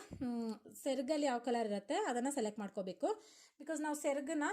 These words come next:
ಆ, ನಾರ್ಮಲ್ ನೆಕ್ಸ್ಟ್, ಆ, ಉಡುವಾಗ ಬಾಡಿ ಮೇಲೆ ಆ ಸೆರಗೇನ್ ಬೀಳುತ್ತೆ, ಆವಾಗ ಅದು ಕಾಂಟ್ರಾಸ್ಟ್ ಆಗಿ ಚೆನ್ನಾಗ್ ಕಾಣುತ್ತೆ. ಅದ್ರಿಂದ, ಆ, ನಾವು, ಅದ್ರಿಂದ ನಾವು ಈ ಸೆರಗಲ್ಲಿ ಯಾವ ಕಲರ್ ಇರುತ್ತೆ ಅದನ್ನ ಸೆಲೆಕ್ಟ್ ಮಾಡ್ಕೋಬೇಕು. ಇದ್ರಲ್ಲಿ ನಾನು ಮೂರ್ ಕಲರ್ ಹಾಕಿದ್ದೀನಿ.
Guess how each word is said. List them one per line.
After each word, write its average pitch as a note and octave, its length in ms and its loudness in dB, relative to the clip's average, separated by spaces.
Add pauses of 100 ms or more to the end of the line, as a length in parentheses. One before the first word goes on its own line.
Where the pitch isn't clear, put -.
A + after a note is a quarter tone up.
(140)
ಆ, C4 100 -2
ನಾರ್ಮಲ್ C4+ 420 -2
ನೆಕ್ಸ್ಟ್, C4 380 -6
ಆ, A#3 220 -2
ಉಡುವಾಗ C#4+ 440 0
ಬಾಡಿ A#3 300 2
ಮೇಲೆ C4+ 200 0
ಆ B3+ 60 0
ಸೆರಗೇನ್ B3 520 -2
ಬೀಳುತ್ತೆ, A#3+ 800 -2 (140)
ಆವಾಗ D4+ 360 2
ಅದು E4+ 200 0
ಕಾಂಟ್ರಾಸ್ಟ್ C#4 520 0
ಆಗಿ B3+ 160 -2
ಚೆನ್ನಾಗ್ A#3 420 -4
ಕಾಣುತ್ತೆ. G3+ 400 -4
ಅದ್ರಿಂದ, C#4 540 2 (640)
ಆ, C4+ 120 -2
ನಾವು, C4+ 560 0 (1400)
ಅದ್ರಿಂದ F4 380 -2
ನಾವು B3 340 0
ಈ F4 60 -4
ಸೆರಗಲ್ಲಿ D4 480 2
ಯಾವ B3+ 100 2
ಕಲರ್ A#3 300 2
ಇರುತ್ತೆ G#3 320 -2
ಅದನ್ನ C#4 400 0
ಸೆಲೆಕ್ಟ್ B3 360 0
ಮಾಡ್ಕೋಬೇಕು. G3 460 -4
ಇದ್ರಲ್ಲಿ G4+ 300 4
ನಾನು E4 220 0
ಮೂರ್ D4+ 320 2
ಕಲರ್ C#4+ 260 2
ಹಾಕಿದ್ದೀನಿ. A3 540 0